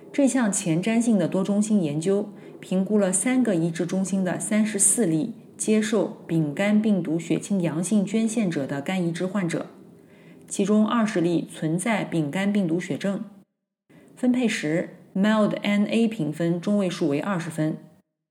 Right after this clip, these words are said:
六个患者同时进行了肝脏肾脏移植，四个患者是第二次肝脏移植。研究发现，没有病毒血症的肝移植接受者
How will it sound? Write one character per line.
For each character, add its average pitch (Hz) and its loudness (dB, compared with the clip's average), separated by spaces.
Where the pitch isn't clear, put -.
六 254 6
个 175 2
患 175 -2
者 151 -2
同 196 0
时 214 2
进 208 2
行 165 -2
了 151 -2
肝 214 2
脏 208 0
肾 208 0
脏 147 -2
移 139 -4
植， 143 -4
四 - 2
个 185 2
患 165 0
者 - -6
是 185 -2
第 226 0
二 220 -2
次 - 0
肝 175 -2
脏 160 -4
移 135 -4
植。 - -8
研 165 2
究 185 0
发 196 -2
现， 180 -2
没 170 4
有 220 2
病 175 0
毒 156 -2
血 160 -2
症 170 -2
的 151 -2
肝 170 -4
移 147 -4
植 147 -6
接 185 -2
受 185 0
者 - -4